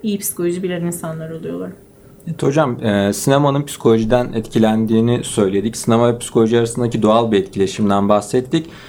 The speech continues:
Speaker 2: E, bir de üçüncü bir bakış açısı var. Psikologlar sinemadan etkilenebilir mi? Aslında bunun cevabını az önce verdik Woody Allen ve Freud'dan bahsederken ama isterseniz biraz daha açalım.
Speaker 1: Yani şöyle açabiliriz. O iyi bir nokta oraya bağlamış o. Mesela Freud şimdi tekrar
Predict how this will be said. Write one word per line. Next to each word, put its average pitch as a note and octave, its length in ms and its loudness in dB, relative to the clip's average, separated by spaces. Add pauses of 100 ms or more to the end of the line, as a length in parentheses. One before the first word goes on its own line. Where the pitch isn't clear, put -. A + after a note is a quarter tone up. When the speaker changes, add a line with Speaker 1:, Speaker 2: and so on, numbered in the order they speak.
(140)
Speaker 2:
E, A2 240 4
bir C3+ 80 0
de D3+ 220 4
üçüncü D#3 400 2
bir B2+ 120 2
bakış G#2 240 2
açısı A2 300 0
var. D#3 200 4
Psikologlar C#3 640 2
sinemadan B2+ 480 2
etkilenebilir A#2+ 500 2
mi? G#2 120 4
Aslında C3 300 2
bunun C#3+ 160 4
cevabını C3+ 340 2
az C3 140 2
önce C#3 260 4
verdik B2 300 4
Woody G#2 260 2
Allen G#2 200 2
ve G#2 80 2
Freud'dan G#2 540 0
bahsederken A2+ 560 2
ama D3 320 2 (280)
isterseniz B2+ 480 2
biraz A2+ 300 4
daha A#2 80 4
açalım. G#2+ 420 -2 (300)
Speaker 1:
Yani G#3 180 0
şöyle B3+ 340 2
açabiliriz. G3+ 760 -4
O G#3+ 240 -2
iyi A3 220 -2
bir G3 120 -6
nokta E3+ 280 -6
oraya F3 280 -4
bağlamış F3 480 -6
o. - 120 -6
Mesela A#3 220 -4
Freud C4 380 -2 (160)
şimdi A#3+ 340 -4
tekrar A#3 400 2